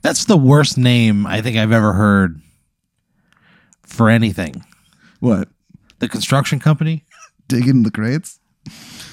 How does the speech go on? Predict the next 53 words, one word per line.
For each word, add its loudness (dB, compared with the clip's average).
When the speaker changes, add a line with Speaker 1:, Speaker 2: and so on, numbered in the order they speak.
Speaker 2:
I -16
think 2
it's 0
kinda 2
clever. 0
The, 0
his, 4
his, 2
um, 2
his 0
logo 2
is 0
like, -2
is 2
like 0
a -2
D 0
J. 0
He's 2
doing 4
that 0
thing 2
where 4
he 2
has, 2
uh, 0
um, -2
headphones 2
on, 4
but 2
he's 2
Speaker 1:
Yeah. 2
Speaker 2:
only 2
covering 0
one 2
Speaker 1:
Hell 4
Speaker 2:
ear. 4
Speaker 1:
yeah. 0
Speaker 2:
He's 0
like, -2
"Wuka, -4
wuka." -2
Speaker 1:
Yeah. 0
Speaker 2:
And -8
actually 0
said 2
underneath 2
it, -4
"Wiki, -10
wiki, -4
wa." -4
Speaker 1:
That's 0
what, 0